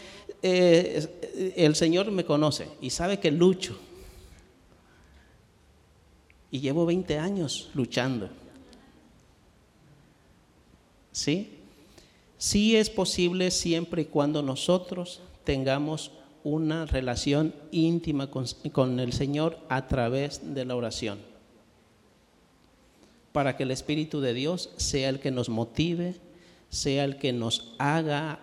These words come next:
eh, el que nos impulse a hacer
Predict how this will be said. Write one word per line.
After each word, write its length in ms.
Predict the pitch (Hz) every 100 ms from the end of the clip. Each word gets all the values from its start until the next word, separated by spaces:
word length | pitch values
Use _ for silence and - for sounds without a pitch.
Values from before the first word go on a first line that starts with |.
| -
eh, 760 | 135 120 117 113 - 143 131 -
el 180 | 139 123
que 100 | 131
nos 240 | 123 -
impulse 880 | 120 113 - 165 196 180 165 156 160
a 120 | 131
hacer 560 | 113 - - 170 175 -